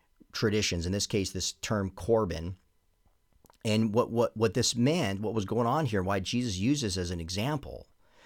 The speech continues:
is he's saying, "You're taking the tradition, our own tradition as Jews, where children are expected to look after their parents after they age and they're not responsible and they, you know, they're getting older and they need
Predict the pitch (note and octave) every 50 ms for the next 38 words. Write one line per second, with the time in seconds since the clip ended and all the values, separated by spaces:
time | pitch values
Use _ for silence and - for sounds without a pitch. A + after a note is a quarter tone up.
0 | - - - - - - G#2+ A2 B2+ B2 - - B2+ B2 A#2+ A#2 A2 - - -
1 | - - - - - - - A#2+ A2+ A#2+ D#3 F3 - - D#3+ D#3+ D3+ - C#3 B2
2 | G#2+ G#2 - - - G#2+ A2 G#2+ G2 - - D2+ C#2+ C#2+ D#2+ - _ _ _ _
3 | _ _ - G2 G#2+ B2 B2+ C3 C3+ C#3 C3+ - B2 G#2 G#2 G2 - F#2+ F#2 F2+
4 | E2 F2 - F2+ F2 D#2 D2 D2+ - - - - - _ _ _ _ _ _ _
5 | _ _ - - G#2 G2 - - C#3+ C#3+ C#3+ C#3+ C#3+ A#2 G2+ - - - - B2
6 | B2 - - A#2 - - - F#2+ G#2+ G#2 - G#2+ F#2+ F#2+ - - F2+ E2+ - -
7 | - F2 D#2+ D2 C2+ - - - F2+ F#2 F2 - F#2+ E2+ F2+ E2+ D#2 F#2 F2+ F2+
8 | F2 E2+ D#2+ - - - - F#2+ F2 F2 E2 F2 F2 F2 E2+ - - E2+ - -
9 | - - F2+ F2+ E2+ - - - E2+ E2+ D#2+ D2+ D2 E2+ - - F#2+ F2 E2 D#2
10 | E2 E2 D#2+ E2 D#2+ E2 - F#2 F#2 F2 F2 F2 E2+ D#2+ D2 E2 F2 F2 F2 E2+
11 | -